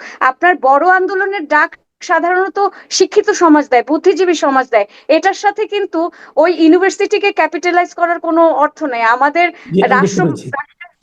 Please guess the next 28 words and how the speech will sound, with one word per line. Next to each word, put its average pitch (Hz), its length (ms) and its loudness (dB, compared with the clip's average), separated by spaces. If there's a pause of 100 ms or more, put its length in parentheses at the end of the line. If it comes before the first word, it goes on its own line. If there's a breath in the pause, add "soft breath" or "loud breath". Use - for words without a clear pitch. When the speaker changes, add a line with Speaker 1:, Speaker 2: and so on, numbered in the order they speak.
(380)
Speaker 1:
বিষয়টাকে 370 500 0
বুঝতে 311 380 -2
হবে 247 180 0
যে 233 120 -4
শিক্ষা 349 500 0
এখানে 320 340 0
বড় 262 240 0
একটা 254 200 -4
ব্যাপার। 180 400 0
Speaker 2:
জি, - 80 -20 (560)
Speaker 1:
আপনি 202 360 0
ডাক 349 180 2
Speaker 2:
আচ্ছা। 302 180 -2
Speaker 1:
দিবেন, 415 240 0
আমি 294 340 0
যাব। 233 420 -2 (1160)
Speaker 2:
বুঝতে 202 340 4
পেরেছি। 240 180 4
আপনি 220 220 0
তাহলে 247 300 4
এই, 208 320 4
এই 180 220 2
যে 185 140 2
রা-, 165 460 0
আমাদের 175 520 0
ছাত্রদের 196 1080 0
মধ্যে 151 460 -2
যে 147 220 2